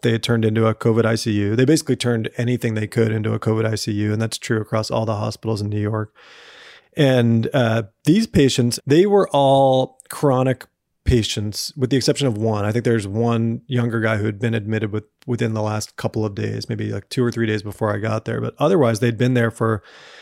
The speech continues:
an average of fifteen to up to thirty-five or forty days. So they had the sort of chronic manifestations of long-term, uh, covid A R D S or acute respiratory dis-,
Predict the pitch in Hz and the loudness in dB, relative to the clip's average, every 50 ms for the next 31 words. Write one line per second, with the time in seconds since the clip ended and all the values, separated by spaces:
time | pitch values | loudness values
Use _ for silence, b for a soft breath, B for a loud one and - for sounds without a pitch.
0 | B B B 127 123 - 131 131 135 147 147 131 107 113 107 - - 143 139 - | B B B -2 -2 -2 -2 0 2 4 4 4 4 2 -2 0 2 0 2 2
1 | - 147 131 113 113 - 127 - - 123 - - 131 143 156 147 120 - 117 113 | 2 0 0 0 0 -2 -2 -2 -2 -2 -2 0 0 2 2 2 0 0 0 0
2 | 110 107 104 - - 110 104 104 104 117 113 110 107 - - 113 120 127 131 131 | 0 -2 -4 -4 -4 -4 -2 -2 0 0 0 0 0 -2 -2 0 0 2 2 2
3 | 131 123 120 110 113 107 - 117 110 101 - - - - 131 123 120 123 120 - | 0 0 0 -2 -4 -4 -2 -4 -4 -6 -8 -12 -6 -2 -2 0 0 0 -2 -2
4 | 120 117 117 113 - 101 - - 120 113 104 - 110 101 113 98 104 107 107 107 | -2 -4 -4 -4 -6 -6 -4 -2 -2 -2 -2 -4 -4 -4 -4 -4 -4 -4 -2 -2
5 | 107 110 110 107 - 110 110 107 104 104 98 B B B B B B B B B | -2 -2 -2 -2 -2 -2 -2 -2 -2 -4 -6 B B B B B B B B B
6 | B B B B _ - 127 110 101 101 101 110 - _ 185 - - _ - - | B B B B _ -2 0 0 0 0 -2 -4 -8 _ -20 -20 -18 _ -2 0
7 | 131 120 113 110 113 - - 113 107 104 101 101 95 107 104 104 101 98 92 - | 2 2 4 2 2 0 0 0 0 0 0 -2 -2 -2 -2 0 -2 -2 -4 -6
8 | - - 101 101 110 110 110 - - 117 110 104 101 - - - 110 98 95 104 | -6 -6 -4 -4 -4 -6 -4 -4 -4 -2 -2 -4 -6 -6 -6 -6 -6 -6 -6 -8
9 | 92 - | -10 -10